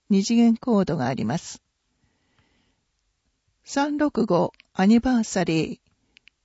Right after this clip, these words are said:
下新倉二丁目四十九の一。電話四二四の三六五一。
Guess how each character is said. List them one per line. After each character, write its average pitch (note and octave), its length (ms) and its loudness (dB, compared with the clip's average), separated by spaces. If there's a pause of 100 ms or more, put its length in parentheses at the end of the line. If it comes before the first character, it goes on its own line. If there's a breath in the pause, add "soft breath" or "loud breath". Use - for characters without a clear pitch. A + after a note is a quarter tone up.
(120)
下 C4 320 0
新 D4+ 200 -4
倉 F#3 280 0
二 E3 160 -2
丁 G3+ 280 0
目 G#3+ 300 0 (180)
四 C4+ 280 0
十 F#3 200 0
九 G3+ 300 0
の D#3+ 180 -2
一。 D#3+ 440 -4 (580)
電 A#3 340 6
話 G#3+ 220 2 (460)
四 C#4+ 280 2
二 C4+ 280 2
四 F3+ 280 0
の D#3 280 -6
三 C4 320 0
六 B3 280 -4
五 F3 280 0
一。 - 400 -8